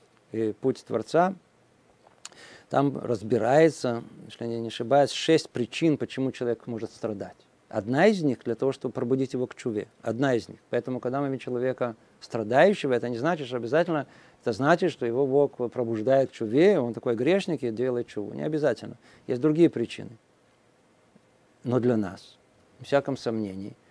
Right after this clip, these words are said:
ведь самого человека, когда приходят какие-то страдания, когда что-то не то происходит с нами, надо в первую очередь искать причину в том, что я отошёл от повеления, я нарушил запрет Всевышнего.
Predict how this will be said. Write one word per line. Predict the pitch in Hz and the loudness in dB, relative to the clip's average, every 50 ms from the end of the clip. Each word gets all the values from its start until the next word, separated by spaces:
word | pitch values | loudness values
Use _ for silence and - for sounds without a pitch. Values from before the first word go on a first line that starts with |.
| _ _ - - - _ _ | _ _ -20 -20 -20 _ _
ведь | - 104 - - | -12 -10 -10 -10
самого | - - 123 120 131 139 139 151 147 | -2 -2 0 2 2 4 6 4 4
человека, | - - 135 131 120 113 113 107 - - - - - _ | 4 2 2 2 2 2 0 0 -2 -6 -10 -10 -12 _
когда | - 98 - 110 127 | -16 -10 -6 -6 -4
приходят | - 151 147 - 156 151 143 - | -2 -2 0 4 4 2 2 2
какие-то | - 135 - 139 | -2 -4 -4 -4
страдания, | 123 - - 127 131 120 117 110 101 101 104 101 | -8 -6 -2 -2 -2 0 -2 -4 -4 -4 -10 -10
когда | - - 110 113 120 120 | -10 -8 -6 -6 -6 -6
что-то | - - 131 127 - 123 | -6 -6 -8 -6 -4 -6
не | 123 120 117 | -6 -6 -8
то | 110 - 120 | -6 -6 -6
происходит | 110 - 117 117 113 - _ 117 113 113 113 - | -6 -4 -8 -8 -8 -6 _ -8 -6 -6 -8 -10
с | - - | -12 -12
нами, | 107 104 104 107 113 139 _ _ _ _ _ _ _ _ _ _ | -10 -10 -10 -10 -12 -14 _ _ _ _ _ _ _ _ _ _
надо | - - 101 107 113 113 117 120 | -18 -12 -8 -6 -4 -2 -2 -4
в | 113 - | -6 -2
первую | _ 135 135 147 170 165 | _ 2 4 4 4 4
очередь | 135 120 107 - 110 107 | 4 2 0 -2 -8 -8
искать | 113 - - - 117 117 - | -8 -8 -2 -2 -2 -2 -2
причину | - 127 127 - - 113 107 110 117 120 - - | -8 -10 -10 -8 -8 -8 -8 -6 -8 -10 -12 -14
в | - | -20
том, | _ - 113 110 117 117 | _ -4 -4 -4 -4 -10
что | - _ - 117 117 117 117 117 117 113 113 113 | -12 _ -6 -4 -4 -2 -4 -4 -4 -4 -4 -4
я | 110 110 110 110 | -4 -2 -2 -2
отошёл | 113 - - 127 - - 185 220 - 98 - - - - | -4 -4 -6 -10 -4 0 0 2 2 0 -4 -8 -12 -12
от | 151 117 113 113 | -10 -10 -10 -10
повеления, | _ - 123 117 123 127 147 175 208 196 180 165 - _ _ _ _ _ _ _ _ _ _ _ _ _ _ _ | _ -6 -4 -2 0 0 0 -2 -2 -6 -10 -14 -18 _ _ _ _ _ _ _ _ _ _ _ _ _ _ _
я | - - 113 | -8 -6 -2
нарушил | 120 127 151 208 226 - - 143 120 104 _ _ _ _ _ _ _ _ | 2 4 4 4 4 4 2 0 0 0 _ _ _ _ _ _ _ _
запрет | 104 107 120 113 - 160 190 196 _ _ - - _ _ _ _ | -6 -6 -6 0 2 0 0 0 _ _ -20 -20 _ _ _ _
Всевышнего. | - - 131 127 120 - - - 117 | -8 -6 -4 -4 -6 -6 -14 -18 -20